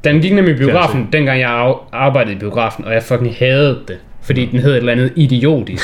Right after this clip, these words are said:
Speaker 2: <laughs> Ja, okay.
Speaker 1: Og nemlig også på engelsk, hvilket bare sådan, den må gerne hedde noget idiotisk på dansk, fordi så er det jo bare for spasser, der ikke kan engelsk, eller
Speaker 2: Mm.
Speaker 1: for at ramme et eller andet familiemenneske-crowd, eller et eller andet lort.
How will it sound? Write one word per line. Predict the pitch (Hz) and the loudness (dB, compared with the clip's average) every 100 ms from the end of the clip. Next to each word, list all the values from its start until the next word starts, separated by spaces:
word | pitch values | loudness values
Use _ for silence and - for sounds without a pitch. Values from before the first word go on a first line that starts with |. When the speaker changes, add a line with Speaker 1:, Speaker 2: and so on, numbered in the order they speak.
| - | -6
Speaker 2:
<laughs> | - - - 131 - - 101 107 - | -2 -2 0 -2 -4 -10 -10 -10 -10
Ja, | - | -2
okay. | - 135 107 - - | -2 -2 -6 -12 -2
Speaker 1:
Og | 185 226 | 0 2
nemlig | 262 233 | 4 2
også | 240 - | 0 0
på | 160 | 0
engelsk, | 135 92 - - | 0 -6 -12 -6
hvilket | 143 156 139 | 0 2 2
bare | 135 | 0
sådan, | 135 120 101 | 0 -2 -2
den | 143 | 0
må | 151 | 0
gerne | 160 208 | 2 2
hedde | 190 196 | 2 4
noget | 165 | 4
idiotisk | 131 135 156 107 - | 2 4 2 0 -6
på | - | -10
dansk, | - 120 127 - | -2 -2 -2 -8
fordi | - 110 107 - | -10 -8 -8 -4
så | 143 | -2
er | |
det | 127 | 0
jo | 120 | 0
bare | 107 110 - | 0 -2 0
for | 117 101 98 - - | -2 -2 -4 -10 -18
spasser, | - 120 117 147 107 | -4 -2 0 -2 -4
der | 95 | -4
ikke | 104 | -6
kan | - 113 | -6 -4
engelsk, | 131 117 92 - - | -4 -4 -6 -14 -10
eller | 95 98 | -6 -2
Speaker 2:
Mm. | 92 87 - - | -4 -6 -14 -20
Speaker 1:
for | - 131 | -2 -2
at | 104 | 0
ramme | 110 117 | -2 0
et | |
eller | 117 | 0
andet | 113 117 | 0 -2
familiemenneske-crowd, | 127 123 135 110 104 101 104 101 117 98 | 2 2 2 0 -4 -4 -6 -6 -6 -4
eller | 107 | 0
et | 143 | 0
eller | 180 | 2
andet | 170 | 0
lort. | 123 135 104 | 0 0 -2